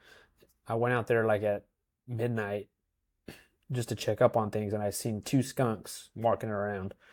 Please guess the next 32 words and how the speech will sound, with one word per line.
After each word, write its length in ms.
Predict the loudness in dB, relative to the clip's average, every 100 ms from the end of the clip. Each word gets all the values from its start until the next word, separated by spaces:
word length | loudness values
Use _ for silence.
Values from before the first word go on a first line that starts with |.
| -20 -20 -20 -20 _ _ _ _ _ _ _ -2
Um, 600 | 0 0 -2 -4 -8 -12 _ _ _ _ _ _ _ _ _ _ _ _ _
so, 300 | -2 0 2
yeah, 200 | 2 4
that 160 | 4 2
could 140 | 2
have 220 | 0 -4
been 300 | -6 -6 -2
very 200 | 4 4
much 280 | 4 -2 0
it, 180 | -2 -4 -8
but 320 | -4 -4 -4 -14 _ _ _ _ -20 -20 -20 -20 -20 _ _ _ _ _ _ -8
so, 500 | 8 12 12 8 2 -16 _ -6 -2 0
<clears throat> 500 | -2 -8 _ _ 4
yeah, 180 | 8 8
so 160 | 10
we 120 | 8 10
ended 160 | 8
up 100 | 8
moving 260 | 6 4 4
those 300 | 4 4 4
chickens 720 | 0 2 0 -2 -6 -12 -2
right 200 | 2 4
away, 340 | 6 6 4 4
you 80 | 0
know. 320 | -2 -6 -8 -4
I 100 | -2
feel 160 | 4
like 180 | 4 4
moving, 440 | 2 2 2 0 -2 _ -2
moving 320 | 2 2 4
animals 400 | 4 4 0 2
helps, 480 | 4 4 0 -14